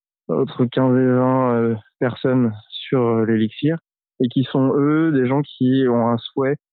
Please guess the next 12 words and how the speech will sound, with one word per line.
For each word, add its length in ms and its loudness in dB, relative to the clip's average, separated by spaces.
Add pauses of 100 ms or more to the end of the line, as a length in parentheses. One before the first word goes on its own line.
(140)
euh, 240 0
de 80 0
voyage 600 0 (340)
ou, 340 2
euh, 140 2
de 100 2
promenade 400 0
en 100 2
local. 360 0
Et 80 2
en 80 0
fait, 180 -4